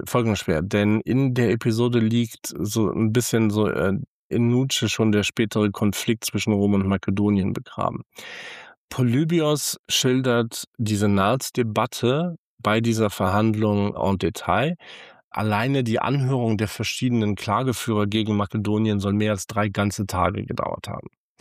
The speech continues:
Sie beschwerten sich über alles. Philipp hat Land geklaut, er hat Sklaven entführt, er hat Viehherden weggetrieben, Philipp bezahlt seine Schulden nicht, er hat Richter bestochen, er hat Leute umbringen lassen, alles Mögliche.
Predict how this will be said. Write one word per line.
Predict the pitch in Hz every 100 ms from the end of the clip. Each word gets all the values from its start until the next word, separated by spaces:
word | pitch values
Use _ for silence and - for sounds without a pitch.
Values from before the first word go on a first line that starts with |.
| - - - -
Sie | -
beschwerten | 98 127 123 117
sich | 113
über | 104 101
alles. | - - - - -
Philipp | 104 98
hat | 98 -
Land | 113 123
geklaut, | - 117 - 107 107 -
er |
hat | 117
Sklaven | - - 113 107 104 104
entführt, | 82 - - 104 104 104
er | -
hat | -
Viehherden | - 131 113 107 104 95
weggetrieben, | 98 - 101 - 98 95
Philipp | 92 104 95
bezahlt | 104 - 92 95
seine | 95 92
Schulden | - 135 113 110
nicht, | 107 101 -
er | -
hat | -
Richter | 117 - 107
bestochen, | 101 92 101 98 - 98
er | 92
hat | -
Leute | 110 110 85
umbringen | 92 98 98 101
lassen, | 104 -
alles | - 123 90
Mögliche. | 76 - - -